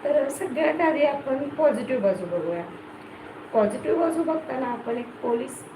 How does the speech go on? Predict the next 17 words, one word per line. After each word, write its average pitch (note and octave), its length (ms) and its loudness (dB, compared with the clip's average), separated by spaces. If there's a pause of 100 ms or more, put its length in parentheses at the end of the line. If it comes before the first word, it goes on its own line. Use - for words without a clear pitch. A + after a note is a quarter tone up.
व्यक्तिमत्व A#3+ 560 -2
म्हणून A#3 380 0
बघूया, F#3+ 200 0
कारण A3+ 380 -4 (200)
मी B3+ 180 -2
लहानपणापासून, A#3+ 800 -2 (600)
अ, F#3+ 320 0
पोलीस, G3+ 580 -4 (280)
म्हणजे G3 200 -4
माझे G3+ 260 0
वडीलच G#3 320 0
पोलीसमध्ये G3 560 -6
असल्यामुळे F#3+ 360 -6
मी G3 120 -8
त्यांचं G3 220 -8
लाईफ F3+ 240 -4
पाहिलं. - 440 -14